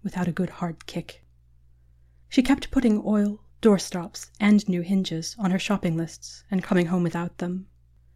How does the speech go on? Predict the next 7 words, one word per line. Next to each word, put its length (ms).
She 160
wasn't 300
used 160
to 80
living 240
alone 480
anymore. 580